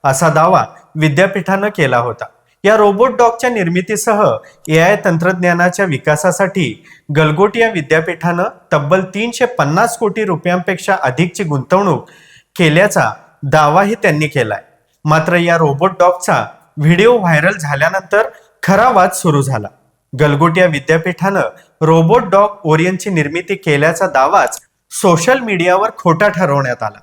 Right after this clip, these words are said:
दिल्ली जवळच्या ग्रेटर नोएडा इथल्या गलगोटिया विद्यापीठानं दिल्लीतल्या भारत मंडपम इथे सुरू असलेल्या इंडिया एआय इम्पॅक्ट समिट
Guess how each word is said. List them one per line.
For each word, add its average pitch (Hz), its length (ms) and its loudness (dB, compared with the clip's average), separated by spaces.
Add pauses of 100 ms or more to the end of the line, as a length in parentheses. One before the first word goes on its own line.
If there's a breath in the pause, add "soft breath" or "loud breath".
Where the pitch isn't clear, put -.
(300)
दिल्ली 180 280 6
जवळच्या 196 600 2 (220)
ग्रेटर 160 400 2
नोएडा 185 400 4 (100)
इथल्या 160 340 2 (420)
गलगोटिया 202 500 2
विद्यापीठानं 185 760 0 (400 soft breath)
दिल्लीतल्या 214 580 2
भारत 147 520 0
मंडपम 143 540 0 (180)
इथे 190 300 4
सुरू 208 280 4
असलेल्या 202 480 2 (140)
इंडिया 160 380 4 (120)
एआय 160 340 2
इम्पॅक्ट 156 440 0
समिट 170 420 0